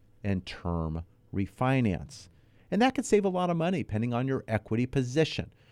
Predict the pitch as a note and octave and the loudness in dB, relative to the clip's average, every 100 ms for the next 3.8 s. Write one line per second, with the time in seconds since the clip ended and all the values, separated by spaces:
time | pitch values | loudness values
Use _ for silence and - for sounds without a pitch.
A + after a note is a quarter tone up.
0 | - - F2+ F2+ F2+ F2+ G2 G#2+ - A#2 | -14 -2 0 0 -2 -2 0 -2 -2 -2
1 | A#2+ - D#2 D#2+ - G#2+ B2 A#2+ - - | -2 -6 -6 -8 -2 -2 -2 -6 -16 -20
2 | - D3+ F#3+ F3 B2+ - C#3+ C#3 C#3+ C#3 | -6 -4 -2 -4 -6 -2 0 0 0 0
3 | C3+ G2+ G2 G2+ G#2 A#2+ G#2+ | 0 2 2 0 0 0 -2